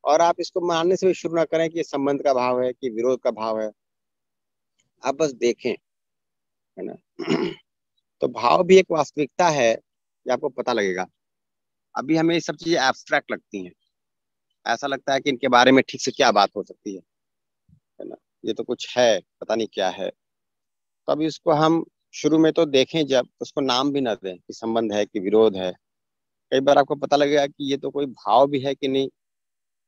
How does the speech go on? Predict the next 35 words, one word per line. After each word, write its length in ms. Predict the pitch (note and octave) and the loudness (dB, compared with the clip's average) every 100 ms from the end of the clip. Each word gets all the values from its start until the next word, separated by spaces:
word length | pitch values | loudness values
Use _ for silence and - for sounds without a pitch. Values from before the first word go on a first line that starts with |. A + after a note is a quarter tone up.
| _ _ | _ _
या 100 | B2+ | -4
है 260 | A#2 - C#3 | -2 -2 -2
तो 100 | D3 | -2
इसको 140 | C#3 | -6
कोई 180 | C#3 C#3+ | -2 0
नाम 280 | B2 A2 C3+ | 2 4 2
भी 80 | C#3+ | 0
दे 140 | C#3 | 0
सकते 300 | B2+ B2+ - | -2 -6 -6
हैं 120 | C3 | -6
कि 120 | - C3 | -4 -2
नहीं, 200 | B2 A#2 | -2 -4
क्या 600 | _ _ _ _ C3 B2 | _ _ _ _ 2 4
कहेंगे 400 | B2+ A#2 A#2+ A2+ | 2 0 0 0
इसको, 220 | - G#2+ - _ _ _ _ _ _ _ _ _ _ _ _ _ _ | 0 -4 -6 _ _ _ _ _ _ _ _ _ _ _ _ _ _
है 60 | - | -18
ना? 80 | C#3+ _ _ - | -18 _ _ -4
तो 60 | B2+ | -4
इसको 200 | - D#3 | 0 2
बस 180 | D3+ | 4
observe 360 | D3 A#2 C3+ C#3+ | 2 2 4 2
करें 240 | - C3+ - _ | 4 0 0 _
और 100 | - | -4
फिर 160 | - F#3+ | 0 0
उसके 200 | F3 - | 0 0
बाद 140 | E3+ | 0
उसका 200 | E3+ - | 0 -4
मूल्यांकन 440 | D#3 C#3 B2+ B2+ B2 | -2 0 -2 -2 -4
करेंगे, 320 | G2+ F#2+ F2 - | -4 -2 -4 -10
संबंध 380 | _ A2 A2 A2 | _ -2 0 0
का 100 | - | -2
भाव 240 | G2 G2 G#2 | -2 0 0
है 60 | |
कि 160 | F#2+ G2+ | -2 -4
विरोध 220 | F#2+ G2+ | -2 -2